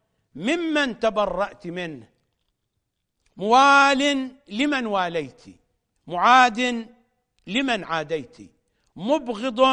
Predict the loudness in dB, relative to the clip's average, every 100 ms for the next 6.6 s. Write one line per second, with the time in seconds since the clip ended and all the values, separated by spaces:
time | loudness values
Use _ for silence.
0 | 0 -6 -14 _ _ _ _ _ _ -8
1 | -4 -2 -2 -6 -10 -8 -6 -6 -8 -10
2 | -8 -10 -14 _ _ _ _ _ _ _
3 | _ _ _ -12 -2 -2 -2 -4 -2 -2
4 | -4 -14 _ _ _ _ _ _ _ _
5 | _ _ _ -12 -8 -8 -8 -12 -16 -8
6 | -8 -8 -14 -12 -12